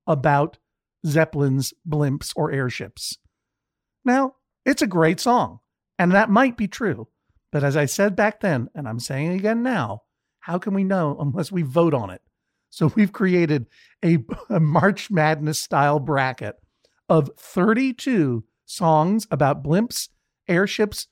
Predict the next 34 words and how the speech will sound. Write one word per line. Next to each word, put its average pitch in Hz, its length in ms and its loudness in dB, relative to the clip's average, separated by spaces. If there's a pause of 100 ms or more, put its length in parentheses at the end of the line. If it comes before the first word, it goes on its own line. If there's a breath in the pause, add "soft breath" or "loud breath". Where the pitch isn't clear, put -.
(120)
balloons, 190 880 2 (220)
any 294 220 4
lighter 226 260 4
than 175 160 0
air 143 160 -2
travel. 220 640 0 (120)
<laughs> - 100 -2 (440 loud breath)
Some 170 240 -4
of, 151 120 -2 (160 soft breath)
some 208 200 0
of 170 60 4
them 143 120 2
are 135 60 0
a 127 60 0
little 131 160 0
bit 127 100 0
of 120 80 -2
a 127 60 -4
stretch. 139 400 -6 (200 soft breath)
They're 214 180 4
all 262 180 6
submitted 185 500 0
by 143 140 2
you, 160 160 0
the 151 80 4
listeners, 139 600 0 (380)
and 139 140 0
now's 160 280 2
your 151 120 0
chance 127 420 -4
to - 160 -8
vote 127 300 -2
on 113 180 -4
them 117 240 -6